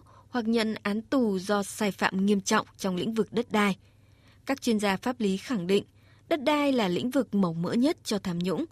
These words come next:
làm thất thoát tài sản nhà nước nghiêm trọng nhất. Nguyên nhân của những vấn đề vừa nêu có nhiều, nhưng một trong những nguyên nhân cơ bản là do sự bất cập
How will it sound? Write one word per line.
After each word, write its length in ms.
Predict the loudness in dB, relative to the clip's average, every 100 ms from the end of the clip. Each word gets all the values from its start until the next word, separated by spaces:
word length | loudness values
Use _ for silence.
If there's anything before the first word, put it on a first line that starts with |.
| -14 _ -20 -8
làm 300 | -2 0 0
thất 200 | 0 -2
thoát 280 | -2 -4 -2
tài 140 | -2 0
sản 320 | 0 -2 -2
nhà 100 | -2
nước 360 | 0 -2 -2
nghiêm 200 | -2 -2
trọng 220 | -2 -2 0
nhất. 160 | -2 -4 _ _ -20 _ _ _ _ -20 -2
Nguyên 160 | 2 4
nhân 260 | 4 2
của 200 | 2 2
những 260 | 2 -2 0
vấn 200 | 0 2
đề 200 | 4 4
vừa 160 | 2 0
nêu 300 | 4 2 2 _ -4
có 100 | 0
nhiều, 340 | 4 4 4 -2 _ -20 -20 -20 -14 0
nhưng 220 | 2 4
một 200 | 2 2
trong 280 | 0 2 2
những 260 | 2 2
nguyên 200 | 4 4
nhân 160 | 4 2
cơ 260 | 0 2 4
bản 240 | 4 2 -2 _ -6
là 160 | -4
do 200 | -2 -4
sự 340 | -2 -4 -2 -2
bất 280 | -4 -2
cập 140 | 0